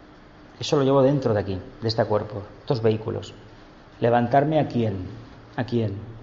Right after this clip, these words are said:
¿Qué hace Hércules el alma en el mito de Tauro, de, de Escorpio? Coge a la hidra,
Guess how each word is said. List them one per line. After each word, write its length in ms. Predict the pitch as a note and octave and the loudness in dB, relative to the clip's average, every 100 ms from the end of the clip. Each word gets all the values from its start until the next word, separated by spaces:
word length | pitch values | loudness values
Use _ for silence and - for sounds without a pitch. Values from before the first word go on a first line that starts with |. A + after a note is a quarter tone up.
| - - - - - - | -20 -20 -20 -20 -20 0
¿Qué 140 | D3 | 6
hace 420 | D3+ D3+ C#3+ - B2+ | 6 8 4 6 4
Hércules 520 | A#2 A2+ A2+ A2 - | 4 2 2 2 0
el 140 | A#2+ A2 | 0 4
alma 480 | A#2 G#2+ G#2 G2 - | 4 2 0 -2 -4
en 140 | A2 | -2
el 140 | G#2+ G#2 | -2 0
mito 280 | A2+ A#2 | 0 2
de 80 | G#2+ | 0
Tauro, 360 | G#2 A2 G2+ G2 | 2 2 2 -2
de, 260 | G#2+ G#2+ | 0 2
de 80 | G2+ | 2
Escorpio? 500 | G#2+ A2 G2+ - F#2+ F2+ - - - - - - | -2 -2 -2 -2 -6 -8 -14 -20 -20 -20 -8 4
Coge 300 | C#3 - A2 | 4 4 2
a 60 | |
la 120 | G#2+ | 4
hidra, 500 | B2 D#3 D3+ F3+ G#3+ | 6 8 8 6 2